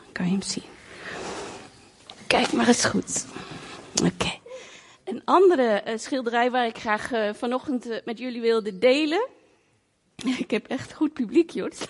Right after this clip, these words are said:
een halve meter verderop. Eh, is deze. Eh, hij is nog maar net droog. Hij is, eh, eergisteren gemaakt. En wat je hier ziet is een, eh, uitnodiging van God. Er staat namelijk op een briefje:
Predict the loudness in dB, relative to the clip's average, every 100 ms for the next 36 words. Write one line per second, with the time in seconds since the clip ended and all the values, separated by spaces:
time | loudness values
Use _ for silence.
0 | -4 -2 -2 -4 -2 0 2 0 -4 -4
1 | -4 -4 -6 -10 -14 -12 -12 -12 -14 -16
2 | -18 -20 _ 0 2 2 2 0 2 4
3 | 6 6 4 -2 -4 _ -14 -8 -6 -6
4 | -2 -2 -2 -2 0 2 2 0 0 0
5 | 0 -2 -8 -6 -6 -4 -2 -4 -8 -10
6 | -6 -2 -2 -4 -10 -20 -20 -20 -6 -2
7 | 0 0 -2 0 0 0 -2 -4 -4 -4
8 | -8 -4 -4 -2 -6 -4 0 0 0 0
9 | 0 0 -2 -2 -2 -4 -4 -4 -4 -12
10 | _ -14 -8 -4 -2 -2 -2 -2 -4 -4
11 | 0 0 2 2 0 0 0 0